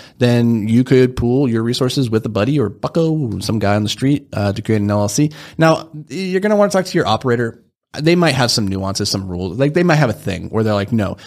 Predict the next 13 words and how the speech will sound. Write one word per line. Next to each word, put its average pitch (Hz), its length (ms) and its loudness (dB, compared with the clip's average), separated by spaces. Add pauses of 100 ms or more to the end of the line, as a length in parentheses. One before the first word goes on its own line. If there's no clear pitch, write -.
(120)
So - 200 -8
the, 139 220 0
the 135 120 -2
caveat 160 440 2
here 165 200 0
too 160 260 0
is 156 100 -2
probably, 151 600 2
like, 143 460 0
uh, 139 480 2
we 123 260 -2
need 127 200 0
to 120 200 0